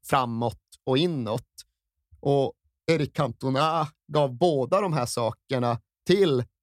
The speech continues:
Ryan Giggs och till Lee Sharp. Och visst, Cantona gjorde kvitteringsmålet i åttiosjätte mot Sheffield Wednesday på Hillsborough,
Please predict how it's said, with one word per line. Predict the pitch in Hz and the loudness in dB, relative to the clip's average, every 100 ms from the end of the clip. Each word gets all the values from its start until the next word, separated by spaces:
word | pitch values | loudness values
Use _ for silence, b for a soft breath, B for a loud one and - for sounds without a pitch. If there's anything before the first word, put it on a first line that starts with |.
| - | -2
Ryan | 139 131 120 | 0 0 -2
Giggs | 123 117 165 - - - _ _ - | -2 -2 -4 -8 -8 -12 _ _ -2
och | 151 | -2
till | - 131 120 - | 0 0 0 -4
Lee | 269 127 117 | -2 0 0
Sharp. | - 180 160 - - _ _ 170 151 _ _ _ _ _ - | 0 0 0 -2 -8 _ _ -2 -2 _ _ _ _ _ -2
Och | 143 135 135 127 - | 0 2 2 0 -2
visst, | 139 143 - - _ - - | 0 0 0 -8 _ -10 -4
Cantona | 151 127 135 147 | -4 -2 -2 0
gjorde | 170 143 120 170 | 0 -2 -2 -2
kvitteringsmålet | 196 180 156 123 117 - 135 123 120 123 120 _ - - | 0 2 2 2 -2 -2 0 2 2 0 -2 _ -20 -6
i | 127 | -2
åttiosjätte | 127 - 123 127 - _ 127 123 - _ _ | -2 -2 -2 -2 -4 _ -4 -4 -4 _ _
mot | 117 139 | -6 -4
Sheffield | 123 123 | 0 0
Wednesday | 120 117 - | 0 0 -4
på | 120 | 0
Hillsborough, | 127 170 - - 123 | 0 0 -2 -4 -4